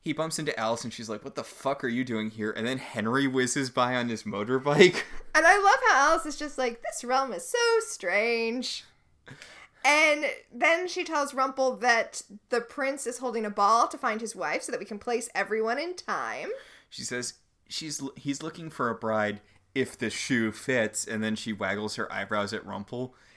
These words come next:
Speaker 1: Is
Speaker 2: Which
Speaker 1: that
Speaker 2: implies that she knows more about what's happening.
Speaker 1: I think maybe that's just a dirty expression in whatever country this is.
Speaker 2: Okay, perhaps.
Speaker 1: 'Cause, you know, there should be more weird expression stuff.
Speaker 2: Yes.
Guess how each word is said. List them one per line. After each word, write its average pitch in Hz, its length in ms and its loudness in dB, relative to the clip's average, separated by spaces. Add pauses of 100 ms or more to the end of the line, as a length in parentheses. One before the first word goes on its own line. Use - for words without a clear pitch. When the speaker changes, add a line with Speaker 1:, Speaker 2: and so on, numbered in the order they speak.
Speaker 1:
Is - 80 -6
Speaker 2:
Which 339 100 0
Speaker 1:
that 392 140 6
Speaker 2:
implies 392 460 4
that - 120 -4
she 370 380 -4
knows 330 440 0
more 262 400 2
about 269 280 4
what's 240 180 -2
happening. 180 720 -2 (320)
Speaker 1:
I - 40 -16
think 262 200 -10
maybe 156 280 -4
that's 123 280 -4
just 123 240 -6
a 113 40 -4
dirty 101 360 -2
expression 98 560 -6
in 104 120 -2
whatever 104 360 -4
country 123 400 -6
this 127 240 -4
is. 147 340 0 (120)
Speaker 2:
Okay, 240 360 -2
perhaps. 214 640 -2 (400)
Speaker 1:
'Cause, 190 180 -4
you 196 60 -8
know, 202 160 -4
there 202 180 -2
should 285 300 -6
be 254 140 -4
more 139 280 2
weird 113 540 -4 (500)
expression 101 840 -6
stuff. - 720 -6 (280)
Speaker 2:
Yes. 214 840 -2